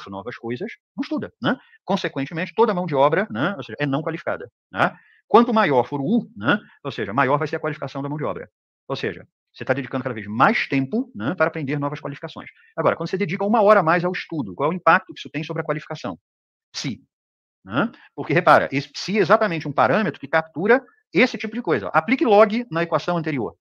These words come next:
L N de H é igual a psi, U, L N de E, mais L N de L, né? E aí, consequentemente, né, você vai ficar aqui, né? Ou seja, dado que L N de E é igual a um, né? Você vai ficar com isso aqui. Só esse pedaço, ou seja, isso aqui é um,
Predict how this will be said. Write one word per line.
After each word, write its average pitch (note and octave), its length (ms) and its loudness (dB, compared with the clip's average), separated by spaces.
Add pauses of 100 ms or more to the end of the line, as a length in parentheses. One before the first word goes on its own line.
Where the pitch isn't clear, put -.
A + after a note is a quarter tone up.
(300)
L F3+ 200 6
N D#3 120 2
de D#3+ 60 4
H F3+ 320 8
é G3+ 100 4
igual D3 260 6
a G2+ 80 4
psi, - 380 -2 (580)
U, G#3+ 240 2
L D#3 180 4
N B2 140 0
de E3 80 0
E, G3 180 4
mais F3+ 320 2
L F#3+ 220 0
N E3+ 140 -4
de F#3+ 100 0
L, G2+ 380 0
né? C#3 280 0 (320)
E D3 80 -2
aí, C3+ 120 4
consequentemente, E3+ 880 -2
né, F3+ 180 0
você - 100 -4
vai E3 100 2
ficar E3 260 0
aqui, D3+ 260 -2
né? C3+ 240 0 (240)
Ou C#3+ 80 -6
seja, A#2+ 140 -4
dado C3+ 180 2
que C3 160 -8
L D#3 260 4
N D3+ 160 -2
de F3+ 200 -10
E C#3 200 6 (120)
é A2+ 60 -4
igual B2 200 2
a C#3+ 40 4
um, G3+ 180 2
né? D3+ 160 0 (140)
Você - 100 -12
vai D#3+ 100 -2
ficar D#3+ 160 -8
com E3 100 -12
isso F3 140 -12
aqui. A#2+ 180 -12 (1120)
Só - 160 -6
esse B2 80 -8
pedaço, A#2 340 -6
ou - 40 -20
seja, F2+ 140 -20
isso - 80 -20
aqui F#3+ 100 -12
é E3 40 -8
um, F2+ 120 -14